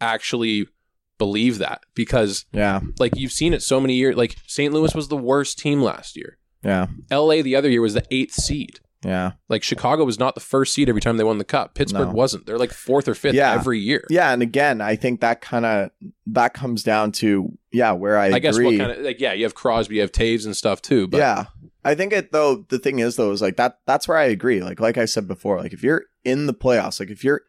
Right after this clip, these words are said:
Speaker 2: in a spot for, like, consistently throughout the year, yes, like, your, your seeding might ac-,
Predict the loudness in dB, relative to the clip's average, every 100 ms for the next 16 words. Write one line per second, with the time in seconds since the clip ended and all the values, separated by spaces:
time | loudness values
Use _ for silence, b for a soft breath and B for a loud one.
0 | _ -2 -2 -2 -2 -2 0 0 0 -2
1 | -12 _ _ _ _ _ 2 2 0 -4
2 | -2 0 0 0 -2 -4 -2 0 2 2
3 | 2 0 0 2 2 2 0 0 0 2
4 | 2 0 B B -8 -2 0 0 0 0
5 | 0 0 2 2 2 0